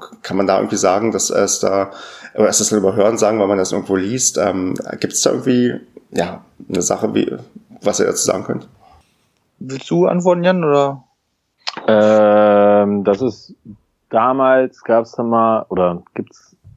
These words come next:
Speaker 3: äh, ist das alles über diese zwölf zwölf Geschichte entstanden. Ähm, da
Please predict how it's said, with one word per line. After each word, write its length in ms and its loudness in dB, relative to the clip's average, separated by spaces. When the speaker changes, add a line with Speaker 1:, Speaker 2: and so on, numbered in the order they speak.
Speaker 3:
äh, 300 4
ist 200 -2
das 140 0
alles 260 0
über 580 0
diese 180 0
zwölf 380 0
zwölf 320 0
Geschichte 400 -2
entstanden. 640 -4
Ähm, 1000 0
da 200 2